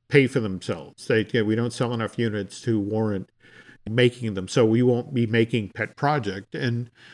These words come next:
but what made Nick crazy was that the Meet the Robinsons Blu-ray and D V D came out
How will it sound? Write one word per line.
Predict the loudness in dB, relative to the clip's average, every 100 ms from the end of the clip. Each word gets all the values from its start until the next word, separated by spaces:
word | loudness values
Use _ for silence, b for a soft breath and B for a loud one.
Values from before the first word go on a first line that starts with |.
| b 2
but | 2 2 0
what | 4 4 4
made | 6 6 4
Nick | 2 2
crazy | 2 4 6 6 6 6 2
was | 4 6 6 4
that | 4 6 4 -2 _ _ b _
the | 4 4
Meet | 6 4 4 0 0
the | 2
Robinsons | 4 6 6 6 2 2 0 0 2
Blu-ray | 6 6 8 8 6
and | 6
D | 4
V | 6 6
D | 6 4 2
came | 0 0 2
out | 2 4 2